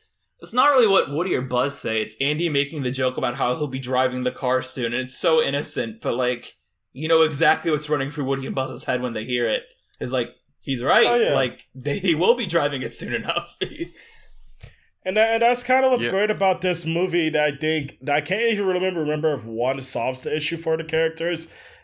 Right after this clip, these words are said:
Speaker 2: is that, like, this movie makes it more clear than ever that they don't need to be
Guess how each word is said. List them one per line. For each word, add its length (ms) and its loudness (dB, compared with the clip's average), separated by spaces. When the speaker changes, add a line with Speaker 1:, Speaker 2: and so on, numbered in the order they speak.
Speaker 2:
is 200 -2
that, 220 2
like, 240 0
this 140 -2
movie 280 0
makes 320 0
it 100 0
more 220 0
clear 180 -2
than 160 -2
ever 380 0
that 280 -2
they 120 -2
don't 400 0
need 300 -6
to 60 -6
be 600 -2